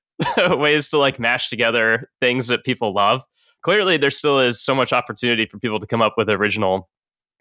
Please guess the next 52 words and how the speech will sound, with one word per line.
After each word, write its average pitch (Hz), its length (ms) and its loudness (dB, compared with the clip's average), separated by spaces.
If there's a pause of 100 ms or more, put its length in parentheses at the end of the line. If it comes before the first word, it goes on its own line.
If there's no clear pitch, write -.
(140)
ideas, 101 540 0 (320)
but 131 320 0
I 170 80 0
don't 190 100 2
have 170 140 2
too 147 140 0
much 135 200 0
more 123 160 0
to 104 80 -4
say 117 220 0
about 104 300 0 (180)
Power 107 220 2
World. 104 220 0
We 147 100 2
have 160 120 0
it 135 140 -2
downloaded 127 640 -2 (320)
in 113 100 -2
my 107 140 0
house, 101 340 0
but 117 140 -4
haven't 156 220 -2
quite 139 260 -2
gotten 139 260 0
to 120 180 0
it 113 120 0
yet. 98 220 0 (380)
But 147 340 0 (500)
I, 139 240 0 (540)
my, 180 360 0
my 175 140 0
big 160 180 0
observation 131 560 0
is 107 160 -4
just 117 200 -6
that 127 140 2
it's - 160 -2
a 135 60 0
continuation 123 640 0
of 101 80 -4
so - 140 -2
much 107 200 0
of 98 60 -8
what 92 120 0
we've 90 120 -6
talked 95 280 0
about, 82 260 -4
right? 101 280 2
Like, 107 160 -2
we 120 80 -4
talked 143 280 -2
about 117 300 0